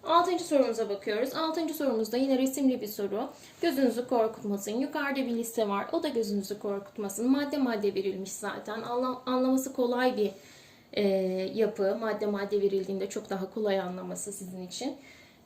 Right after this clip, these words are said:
Sorunun köküne bakıyoruz ilk önce. Yukarıya hiç dikkatimizi dağıtmıyoruz. Daha önce de dediğim üzere önce sorunun kökü. Which picture shows the last step of the recipe?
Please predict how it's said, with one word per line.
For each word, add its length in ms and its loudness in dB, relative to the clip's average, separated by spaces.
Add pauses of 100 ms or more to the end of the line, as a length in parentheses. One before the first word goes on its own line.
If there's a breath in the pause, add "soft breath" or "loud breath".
(380)
Sorunun 360 6
köküne 360 4
bakıyoruz 380 4
ilk 200 -4
önce. 220 4
Yukarıya 440 4
hiç 220 -4
dikkatimizi 500 -4
dağıtmıyoruz. 520 -2
Daha 180 -2
önce 220 -2
de 80 2
dediğim 320 0
üzere 300 -6
önce 280 -4
sorunun 380 -2
kökü. 340 -6 (520 loud breath)
Which 260 0
picture 400 2
shows 440 0
the 80 2
last 300 2
step 340 0
of 180 0
the 100 0
recipe? 580 -4